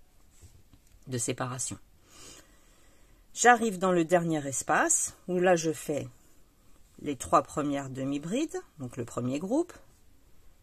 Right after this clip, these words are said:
une maille en l'air, et là je rajoute uniquement deux demi-brides, puisque j'ai déjà les deux mailles en l'air du départ. Je vais venir me fixer sur la deuxième qui est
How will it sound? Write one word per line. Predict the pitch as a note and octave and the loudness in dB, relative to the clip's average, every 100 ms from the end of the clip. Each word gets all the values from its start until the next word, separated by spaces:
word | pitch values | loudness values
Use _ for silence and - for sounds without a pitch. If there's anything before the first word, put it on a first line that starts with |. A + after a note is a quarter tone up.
| - | -14
une | - E3+ | -4 -2
maille | D3 B2+ | 0 -2
en | C3 | -2
l'air, | C#3+ G3+ D4 - - - - _ - - - - | -2 -2 -2 -8 -20 -20 -20 _ -20 -20 -20 -8
et | D#3 | 0
là | G3 C4+ | 2 4
je | A#3 | 4
rajoute | G#3 G3+ C4 | 2 0 -2
uniquement | - G3+ F#3+ G3+ A#3 D#4+ E3+ | 0 -2 -2 -2 -2 -4 -10
deux | C#3+ E3 A3+ | -6 0 0
demi-brides, | F3+ D3 C3 A#2+ D#3 A3 | 0 -2 -4 -6 -6 -6
puisque | - E3+ - | -8 -10 -8
j'ai | E3+ D#3 | -6 -6
déjà | C3 B2 B2+ C3+ F#3+ - - - - - - - | -6 -8 -8 -10 -10 -16 -20 -20 -20 -20 -20 -18
les | C#3+ C#3+ | -10 -8
deux | C3 D3 | -2 0
mailles | C#3 B2+ A#2+ | 0 -2 -4
en | |
l'air | B2 D#3 G#3+ F#3+ | -2 -2 -2 -6
du | F#3 | -8
départ. | F#3 F#3+ - A2 - - - _ _ - - - - - _ _ _ - | -4 -4 -4 -14 -14 -20 -20 _ _ -20 -20 -20 -20 -20 _ _ _ -18
Je | - | -10
vais | C3 | -8
venir | B2 B2+ C3 F3 | -6 -4 -4 -4
me | F3 | -4
fixer | B2+ - F#3+ - - F3 C4 - - | -6 -10 -6 -4 -2 -4 -6 -16 -20
sur | - - - F3+ G#3 | -12 -4 -2 -2 -4
la | G3+ F3+ | -4 -2
deuxième | E3 E3+ C3 C3+ D3 F#3+ - - - _ - - - - - - - | -2 -4 -4 -4 -4 -6 -10 -20 -20 _ -20 -20 -20 -20 -20 -20 -20
qui | - D3+ | -16 -6
est | D#3+ | -6